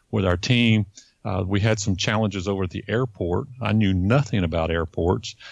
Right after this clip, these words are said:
And so they asked me if I would take a look at the processes over there. And we did. We had some challenges with an outside contractor, and we brought it in-house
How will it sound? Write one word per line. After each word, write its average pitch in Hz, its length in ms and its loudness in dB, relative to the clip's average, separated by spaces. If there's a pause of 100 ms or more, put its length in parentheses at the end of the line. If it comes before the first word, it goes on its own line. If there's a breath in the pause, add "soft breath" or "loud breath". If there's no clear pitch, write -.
(200 loud breath)
And 98 160 4
so 101 180 4
they 98 180 6
asked 101 300 2
me 101 160 4
if 95 120 0
I 98 100 2
would 95 180 0
take 110 180 0
a 107 40 2
look 104 220 2
at 104 80 -4
the - 60 -6
processes 95 720 0
over 92 220 2
there. 98 340 4 (480 loud breath)
And 98 500 2 (300 loud breath)
we 101 160 6
did. 107 500 6
We 98 160 2
had 98 200 2
some 92 400 0
challenges 110 640 0
with 101 160 -4
an 95 80 0
outside 98 420 -2
contractor, 107 640 -4
and 104 80 -4
we 92 80 -4
brought 92 280 -2
it 87 100 -4
in-house 98 640 -2